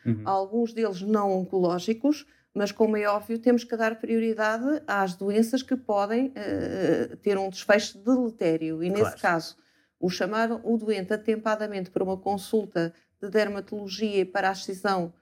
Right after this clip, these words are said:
Speaker 2: e o diagnóstico histológico adequado e apropriado pode significar que o doente viva em lugar
Speaker 1: Uma cura.
Speaker 2: de, em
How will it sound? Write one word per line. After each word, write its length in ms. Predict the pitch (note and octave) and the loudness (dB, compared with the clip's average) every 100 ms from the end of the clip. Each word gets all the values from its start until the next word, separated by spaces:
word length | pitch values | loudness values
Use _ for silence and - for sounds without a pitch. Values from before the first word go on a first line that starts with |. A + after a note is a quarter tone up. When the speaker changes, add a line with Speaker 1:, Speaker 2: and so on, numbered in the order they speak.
| _ _ | _ _
Speaker 2:
e 120 | - G3 | -2 0
o 40 | |
diagnóstico 760 | F#3+ F#3 G3 F#3+ - F3 E3 E3 | 2 0 2 -2 -2 -4 -2 -4
histológico 760 | - G3 F#3 F3+ F3+ - E3+ | -2 0 2 0 -4 -2 0
adequado 580 | F3 - - F3 F3 F3 | 0 -4 -4 0 0 2
e 80 | E3+ | -2
apropriado 720 | E3+ F3 F3+ F3+ F#3 F#3 G#3+ | -2 -6 -4 0 2 2 -2
pode 400 | - A3 A3 A3 | 0 2 2 0
significar 720 | - A3 A3+ A#3 A#3 A3+ A3+ | -2 2 2 2 0 0 0
que 100 | A#3+ | -2
o 60 | A#3 | -2
doente 360 | G#3+ A3+ A3+ _ _ - | 0 0 -2 _ _ -4
viva 500 | F#3 F#3 F3+ B3 D4 | 0 2 2 -2 -2
em 120 | G#3+ | -6
lugar 340 | G3+ G3 G#3 | -4 0 0
Speaker 1:
Uma 60 | A3+ | 2
cura. 240 | C4 D4+ | 2 2
Speaker 2:
de, 60 | |
em 40 | F4+ | 0